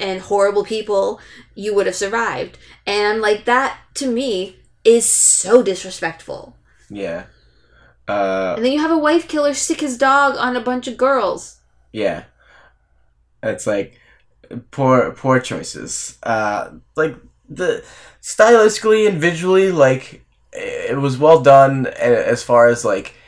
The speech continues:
Speaker 2: it definitely made homages to lots of old Hollywood stuff, but I feel like that was it. And it was just like a, "Okay, we're gonna have scenes with these characters only because they're gonna be in, like, the big final battle at the end."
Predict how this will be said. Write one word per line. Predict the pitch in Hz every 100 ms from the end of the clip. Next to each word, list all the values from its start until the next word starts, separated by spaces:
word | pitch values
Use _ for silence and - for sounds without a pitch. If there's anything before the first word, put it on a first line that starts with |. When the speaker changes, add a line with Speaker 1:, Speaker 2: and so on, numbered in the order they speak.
| _ _ _ _ _
Speaker 2:
it | - 156 131
definitely | 139 139 160 151
made | 135 120 123 113 -
homages | 113 107 107 110 107 110 107 -
to | - 107 104 101 -
lots | - 113 110 113
of | 117 107 101 - _ _ _ _
old | 120 120 117
Hollywood | 113 110 113 107
stuff, | - - 107 101 - - -
but | -
I | 117
feel | - 143
like | 131 127
that | 104
was | 104 104
it. | 85 - _ _ _ -
And | 117 113 107
it | - 117
was | 117
just | 113
like | 113 101
a, | 98 87 - _ -
"Okay, | 143 143 98
we're | 117
gonna | 151
have | 151 147
scenes | - 160 160
with | 127
these | 127 117
characters | - 131 123 107 98 98 - - _ _ _ -
only | 131 131 135
because | 123 123 123 117
they're | 107 110
gonna | 113
be | 107 107
in, | 110 101
like, | 98
the | -
big | 92 90 107 98 - - _
final | - 110 107 98
battle | 101 98 98 87 - -
at | 101
the | - 87
end." | 80